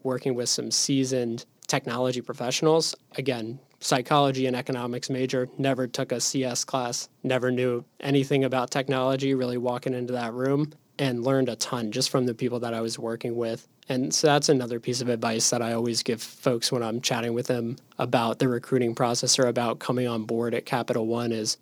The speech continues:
don't be afraid of what you don't know. You're gonna be able to learn as you go, and you're gonna have some really, really smart people with you along the way to help you out.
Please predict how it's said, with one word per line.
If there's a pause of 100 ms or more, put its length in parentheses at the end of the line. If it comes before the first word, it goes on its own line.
(100)
don't
be
afraid
of
what
you
don't
know. (360)
You're
gonna
be
able
to
learn
as
you
go,
and
you're
gonna
have
some
really,
really
smart
people
with
you
along
the
way
to
help
you
out.